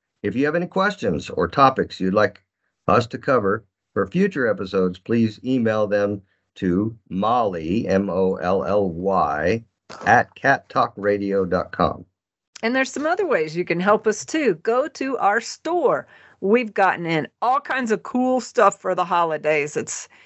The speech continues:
Speaker 2: it, and even if you missed getting it for the holidays, then Happy New Year gift for your cat.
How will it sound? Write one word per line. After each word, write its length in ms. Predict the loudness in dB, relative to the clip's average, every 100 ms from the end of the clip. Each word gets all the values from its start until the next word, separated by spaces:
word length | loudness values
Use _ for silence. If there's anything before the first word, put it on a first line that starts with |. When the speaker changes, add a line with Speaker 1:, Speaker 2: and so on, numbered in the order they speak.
| _ _
Speaker 2:
it, 280 | -2 -2 -4 -4
and 440 | 0 2 0 -2
even 320 | -2 0 0 -2
if 140 | -2
you 80 | -2
missed 540 | 2 0 0 -8 -6
getting 340 | 0 2 2 0
it 160 | -4
for 180 | -2 0
the 140 | 0
holidays, 1080 | -2 0 2 2 -2 -2 0 2 2 0 -2
then 300 | 0 2 0 -4 -8
Happy 300 | 0 0 0
New 160 | -2 0
Year 220 | 2 0
gift 300 | 0 -2 -2
for 200 | -2 -2
your 200 | 0 0
cat. 460 | -2 -2 0 0